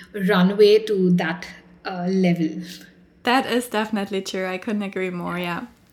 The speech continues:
Speaker 2: And my last question for you would be, do you have any expectations or wishes for researchers just like us,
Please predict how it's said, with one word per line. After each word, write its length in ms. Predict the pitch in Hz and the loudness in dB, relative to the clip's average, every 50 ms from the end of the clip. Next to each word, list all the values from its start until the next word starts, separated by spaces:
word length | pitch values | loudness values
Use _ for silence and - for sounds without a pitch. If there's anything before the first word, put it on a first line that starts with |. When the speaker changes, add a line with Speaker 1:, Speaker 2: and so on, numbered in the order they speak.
| _ _ - - - - - - - - - - _ | _ _ -18 -18 -16 -16 -18 -20 -20 -20 -20 -8 _
Speaker 2:
And 140 | - 254 285 | 2 2 4
my 100 | 302 302 | 4 4
last 300 | 302 294 302 349 359 - | 4 6 4 4 4 2
question 300 | - 262 247 247 - 240 | 0 0 0 2 2 0
for 100 | 233 247 | 0 0
you 180 | 240 233 226 226 | 0 0 0 0
would 180 | 220 220 220 220 | 0 -2 -4 -4
be, 300 | - 226 220 214 - - - - - - - | -4 -2 0 0 0 -2 -6 -12 -20 -16 -12
do 100 | - 240 | -8 -6
you 120 | 294 294 | -4 0
have 240 | 285 302 302 294 - | 2 2 2 2 0
any 260 | - - 247 254 240 | -2 -2 0 0 0
expectations 680 | 214 226 - - 240 233 - - 240 226 240 233 233 233 | -2 -4 -6 -8 -8 -6 -4 -2 -2 -2 0 -2 -2 -2
or 120 | - 202 208 | -2 -2 0
wishes 380 | 208 220 262 - - 214 208 | 0 0 0 0 -2 -4 -4
for 220 | - - 208 202 196 | -4 -2 -2 -2 0
researchers 720 | 190 196 220 233 - 240 233 233 - - 240 247 247 - | 0 0 -2 0 0 -2 -2 -2 0 -2 -2 -2 -2 -4
just 300 | - - 233 233 - - | -8 -6 -6 -6 -6 -6
like 200 | - 190 185 - | -6 -6 -4 -2
us, 280 | - 180 196 - - | -2 -2 -2 -2 -6